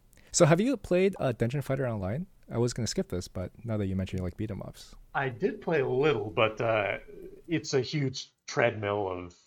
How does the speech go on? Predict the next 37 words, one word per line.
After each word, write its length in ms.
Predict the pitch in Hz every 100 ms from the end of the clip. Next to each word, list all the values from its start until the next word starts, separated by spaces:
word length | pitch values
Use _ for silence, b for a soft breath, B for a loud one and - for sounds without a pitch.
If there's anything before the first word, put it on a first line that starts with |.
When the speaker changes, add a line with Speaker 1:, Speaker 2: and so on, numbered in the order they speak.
| _
Speaker 2:
leveling 400 | 104 87 95 90
Speaker 1:
Yes. 20 |
Speaker 2:
up, 220 | 107 92 -
right? 100 | 98
Speaker 1:
It's 120 | 107
an 60 | 113
Speaker 2:
Like, 140 | 117
I 40 |
Speaker 1:
M 0 |
M 140 | 110 120
O, 320 | 127 76 -
right? 200 | 107 98 -
It's 140 | -
like 100 | 90
an 60 | 95
Speaker 2:
Yeah. 40 |
Speaker 1:
M 180 | 101 101
M 120 | 98
O 320 | 92 90 90 -
fighting 360 | - 92 90
game 160 | 82 82
beat 140 | 85
'em 100 | -
up. 140 | - - - -
Um, 400 | 104 90 82 92 -
Speaker 2:
And 160 | 110
as 180 | 117 110
I 320 | 117 110 110 110
maybe 260 | 123 120
have 120 | 104 -
said 200 | 117 104
on 120 | 98
the 60 |
show 400 | 90 - 104 98 -
before, 460 | 104 - 113 104
I, 280 | 98 104 110 -
I 580 | 107 101 101 101 95